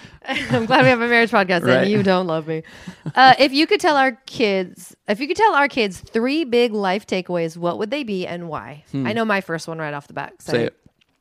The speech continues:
Speaker 1: Relationships are the only thing that matters.
Speaker 2: Mm-hmm.
Speaker 1: That was the very first thing that came to my mind when I was writing the question on there.
Speaker 2: Mm-hmm.
Speaker 1: I, that is, to me, like,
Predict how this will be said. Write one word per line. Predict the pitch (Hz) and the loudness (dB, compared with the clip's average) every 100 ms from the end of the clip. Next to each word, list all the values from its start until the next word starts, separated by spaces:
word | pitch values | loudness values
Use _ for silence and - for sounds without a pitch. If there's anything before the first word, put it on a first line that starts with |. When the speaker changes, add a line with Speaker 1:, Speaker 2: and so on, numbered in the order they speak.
| _ - - - _ _ | _ -20 -20 -20 _ _
Speaker 1:
Relationships | - 196 208 240 240 226 226 - | -8 -2 0 0 -2 -2 -2 -2
are | 170 | -6
the | 165 | -6
only | - 190 185 | -6 -6 -4
thing | 185 165 | -6 -8
that | 143 | -8
matters. | 123 - - | -10 -12 -14
Speaker 2:
Mm-hmm. | - 120 113 - | -10 -8 -8 -4
Speaker 1:
That | 185 | -2
was | 196 | -2
the | 175 | -2
very | 175 220 226 | 0 2 2
first | 233 | 0
thing | 226 208 | -2 -4
that | 185 | -4
came | 185 | -4
to | 180 | -4
my | 170 170 | -4 -4
mind | 165 160 160 | -4 -6 -6
when | 160 | -4
I | 160 | -4
was | 156 156 - _ | -6 -8 -12 _
writing | 170 160 160 | -6 -4 -6
the | 151 | -8
question | 170 156 156 | -10 -10 -12
on | 151 | -12
there. | 151 135 151 - | -10 -12 -12 -12
Speaker 2:
Mm-hmm. | 120 120 107 123 | -10 -8 -10 -4
Speaker 1:
I, | 190 | -2
that | 185 202 196 | 2 2 2
is, | 190 180 - | -4 -8 -10
to | 202 | -8
me, | 196 196 185 | -6 -6 -4
like, | 170 165 - | -4 -6 -8